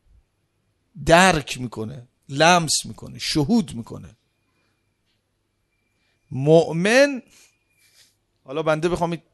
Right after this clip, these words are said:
معنای دیگه ای از این حدیث ارائه بدم، شما هم فکر کنید ببینید اگه اشتباهه بعد به من تذکر بدید، اینجور به ذهن بنده میاد که معنای این حدیث اینه، چون هنگام موت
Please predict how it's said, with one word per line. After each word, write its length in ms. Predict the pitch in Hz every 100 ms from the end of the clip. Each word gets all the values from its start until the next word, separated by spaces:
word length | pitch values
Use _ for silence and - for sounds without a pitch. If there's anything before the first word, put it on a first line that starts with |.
| _ _ _ _ _ _ _ _
معنای 400 | 123 131 131 160
دیگه 300 | 156 117 123
ای 180 | 180 165
از 160 | 123 120
این 140 | 127
حدیث 300 | 120 117 120 - - _ _ _ _
ارائه 340 | - 135 131 131
بدم، 280 | 127 165
شما 280 | 180 143 151
هم 60 | 160
فکر 260 | - 180
کنید 280 | - 147 135
ببینید 280 | 123 147 143
اگه 200 | 131 127
اشتباهه 480 | 127 - 131 131 180
بعد 180 | 190 143
به 60 |
من 140 | 156 156
تذکر 500 | 135 120 117 127 113
بدید، 420 | 104 - 107 _ _ _ -
اینجور 280 | 135 139
به 120 | 170 139
ذهن 320 | 127 131 123
بنده 300 | 120 117 127
میاد 400 | 117 104 90 _ _ _ _ _
که 100 | 123
معنای 340 | 143 156 208
این 120 | 233
حدیث 320 | 202 185 226 214
اینه، 280 | 190 117 - _ _ _ _ _ _ _ _ _ _ _
چون 460 | - - 254 320 247
هنگام 880 | - 170 170 175 165 165 160 160 160
موت 680 | 160 175 170 135 - -